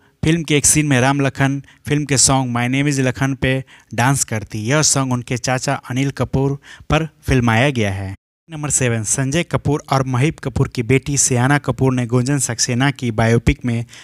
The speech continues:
सहायक निर्देशक के रूप में काम किया है, जिसमें उनके कजिन जानवी कपूर ने मुख्य भूमिका निभाई है। नंबर एट, यह जानवी कपूर की तीसरी फिल्म है। वे धड़क फिल्म से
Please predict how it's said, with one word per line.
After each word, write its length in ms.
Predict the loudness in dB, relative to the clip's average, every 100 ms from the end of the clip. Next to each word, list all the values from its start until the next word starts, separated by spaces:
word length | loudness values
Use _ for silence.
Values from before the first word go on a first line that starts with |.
| -4
सहायक 480 | 2 2 4 2 0
निर्देशक 540 | -2 0 0 -2 -2 -4
के 80 |
रूप 220 | -6 -4 -8
में 60 | -6
काम 200 | -4 -4 -4
किया 220 | -4 -4
है, 220 | -4 -8 -12 -14 -2
जिसमें 280 | 0 2 2
उनके 340 | 2 0 -2 0
कजिन 340 | 0 2 0 0
जानवी 320 | 0 0 -2
कपूर 340 | -2 -2 -2
ने 160 | -2 -6 -10 -20 -6
मुख्य 420 | -2 0 -2 -8 0
भूमिका 400 | 2 2 0 0
निभाई 380 | 0 2 0
है। 240 | 0 -4 -8 -16 _ _ _
नंबर 240 | -6 -4 0
एट, 240 | 0 0
यह 160 | 2 2
जानवी 560 | 4 2 2 0 0 -4 _ -6
कपूर 300 | -4 0 -2
की 220 | -2 -4 -4 0
तीसरी 320 | 0 2 2
फिल्म 320 | 2 0 0
है। 80 | 2
वे 140 | 4 4
धड़क 300 | 2 0 0
फिल्म 240 | -2 -2 -2
से 300 | -2 -4